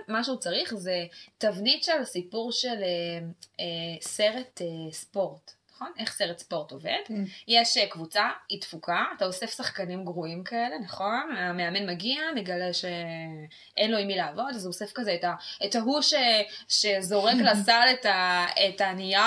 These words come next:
Speaker 1: אה, טוב
Speaker 2: כן.
Speaker 1: בכיתה, אומר, "יאללה, אתה יודע, אה,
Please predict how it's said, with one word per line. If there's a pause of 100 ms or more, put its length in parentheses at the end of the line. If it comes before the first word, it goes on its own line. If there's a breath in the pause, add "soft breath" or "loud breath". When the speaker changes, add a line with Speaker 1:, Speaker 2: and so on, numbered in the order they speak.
(160)
Speaker 1:
אה,
טוב
Speaker 2:
כן.
Speaker 1:
בכיתה, (260)
אומר,
"יאללה,
אתה
יודע,
אה,